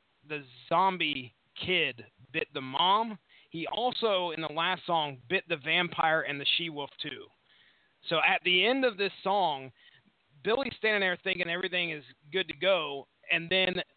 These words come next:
they all start waking up, but they're all zombies now. <laughs>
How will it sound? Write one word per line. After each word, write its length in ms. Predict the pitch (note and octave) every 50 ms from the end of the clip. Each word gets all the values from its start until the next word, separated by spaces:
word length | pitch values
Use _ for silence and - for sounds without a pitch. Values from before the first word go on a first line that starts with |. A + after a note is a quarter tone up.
| _ _ _ _ _ D3
they 140 | E3 E3+ E3+
all 180 | F3+ F#3+ G3+
start 300 | F#3+ - - F#3+ F#3 E3 D#3+ D#3
waking 400 | D#3 F3 F#3 F3+ - E3+ E3 E3
up, 200 | E3 D#3 D3 - _ _ _ _ - -
but 120 | D3 C#3
they're 160 | D#3 C#3+ C3+ -
all 200 | D#3+ D#3 D3+ C3+ B2+ -
zombies 500 | D3+ D3 D#3 D#3 D3 C#3+ - - - - - - - - -
now. 80 | A#2+
<laughs> 1200 | A2 G#2 - - - - - A#5 C6+ C6+ C6+ C6+ - - C6+ C6+ C6+ C6+ - - - - - -